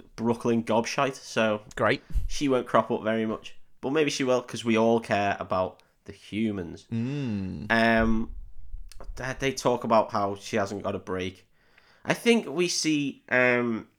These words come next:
Speaker 1: oh no, that's not yet. I don't think. Next, uh, Matthew Broderick is on a helicopter, and then he lands in Japan,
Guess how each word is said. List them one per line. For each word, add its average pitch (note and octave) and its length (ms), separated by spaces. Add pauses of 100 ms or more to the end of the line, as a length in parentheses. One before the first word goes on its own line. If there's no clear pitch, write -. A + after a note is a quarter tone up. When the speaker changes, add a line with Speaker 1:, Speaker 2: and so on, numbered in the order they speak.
(960)
Speaker 1:
oh C3 120
no, B2 100
that's A2+ 160
not F2+ 120
yet. - 220 (840)
I A#2 60
don't F#2 120
think. F#2 200 (420)
Next, - 360
uh, C3+ 200
Matthew D3 260
Broderick B2 440 (100)
is A2+ 300
on A2 400 (720)
a G2 520 (1160)
helicopter, D3 720 (480)
and B2+ 340
then A#2+ 100
he A#2+ 120
lands A#2+ 480
in G#2+ 520
Japan, A#2 440